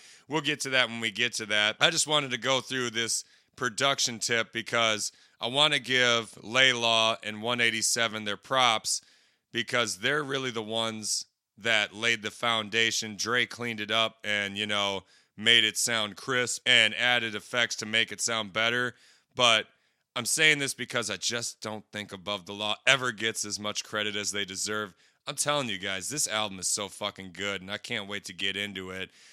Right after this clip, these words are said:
This album was released February twentieth, nineteen ninety. That's right, we got a nineteen ninety up in here. Uh, we had two singles. So we had Murder Rap,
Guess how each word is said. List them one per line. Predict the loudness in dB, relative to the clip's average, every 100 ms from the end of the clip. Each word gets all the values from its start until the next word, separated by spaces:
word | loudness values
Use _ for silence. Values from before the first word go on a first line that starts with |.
| _
This | -4 0
album | 4 4 2
was | -2 -2
released | -4 0 0 0
February | -2 -2 -2 -4 -4
twentieth, | -6 -6 -4 -2 -4 -6
nineteen | -4 -4 -4 -10 -8 -8 -8 -6
ninety. | -2 0 -2 -6
That's | -6 -6 -4
right, | -6 -6
we |
got | -6 -6
a |
nineteen | -6 -6 -6 -8 -8
ninety | -6 -4 -4 -4 -6
up | -8
in | -12 -8
here. | -6 -6 -8 -18 -20 -20 -4
Uh, | 0 2 2
we | 2
had | 2 0
two | -2 -2
singles. | -2 -2 -4 -6 -6
So | -6 -4 -6 -2
we | 2
had | 2 0
Murder | -4 -2 -2 0
Rap, | 2 2 0